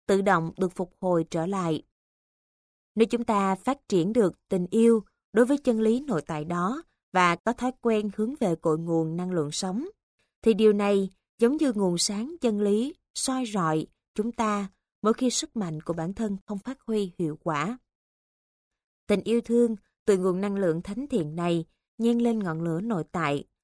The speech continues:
có tác dụng thanh lọc những điều ô trọc. Ngọn lửa ấy cháy với mức độ khác nhau, thích ứng với các giai đoạn khác nhau của quá trình thanh lọc. Mức độ thứ nhất là loại bỏ rác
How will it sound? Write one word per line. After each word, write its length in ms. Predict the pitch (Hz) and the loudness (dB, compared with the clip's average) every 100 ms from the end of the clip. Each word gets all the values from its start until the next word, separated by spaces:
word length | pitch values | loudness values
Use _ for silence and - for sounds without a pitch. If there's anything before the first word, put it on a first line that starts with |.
| _ _ | _ _
có 100 | 277 | -2
tác 220 | 339 349 | 0 0
dụng 220 | 220 180 | 0 0
thanh 180 | 185 220 | -2 -6
lọc 280 | 208 196 165 _ _ - | 0 0 0 _ _ -4
những 240 | 190 208 | -2 0
điều 300 | 233 196 170 - | 2 2 2 0
ô 180 | 220 214 | -2 0
trọc. 260 | 214 180 - _ _ _ _ - | 0 0 -2 _ _ _ _ -6
Ngọn 200 | 156 160 | -4 -2
lửa 140 | 160 | -4
ấy 400 | - 180 202 285 - _ _ | -2 -4 -4 -4 -10 _ _
cháy 160 | 196 208 | -2 2
với 120 | 240 | 2
mức 220 | 226 - | 0 -4
độ 180 | 180 160 | -2 -2
khác 220 | - 247 - | -6 -12 -6
nhau, 320 | 220 220 208 - _ _ | 2 4 2 -2 _ _
thích 140 | 285 285 - | -2 0 2
ứng 220 | 233 285 | 2 0
với 120 | 320 | -6
các 180 | - 302 | -4 -4
giai 160 | - 226 | -2 -2
đoạn 280 | 196 160 185 | -2 -4 -4
khác 180 | 262 285 _ | -8 -10 _
nhau 220 | 233 233 | 4 4
của 180 | 220 190 | 2 -4
quá 220 | 185 220 285 | -4 -6 0
trình 200 | 220 175 | 0 0
thanh 180 | 214 214 | -4 -2
lọc. 260 | 208 180 - _ _ _ _ _ _ _ _ _ _ _ | 2 2 0 _ _ _ _ _ _ _ _ _ _ _
Mức 180 | 233 254 | -4 2
độ 160 | 196 170 | 2 4
thứ 120 | 214 | 2
nhất 320 | 233 277 311 _ _ _ | 2 0 -2 _ _ _
là 160 | 220 202 | 0 2
loại 200 | 185 165 | 4 2
bỏ 300 | 208 170 180 | 2 0 0
rác 200 | 202 320 | 0 -4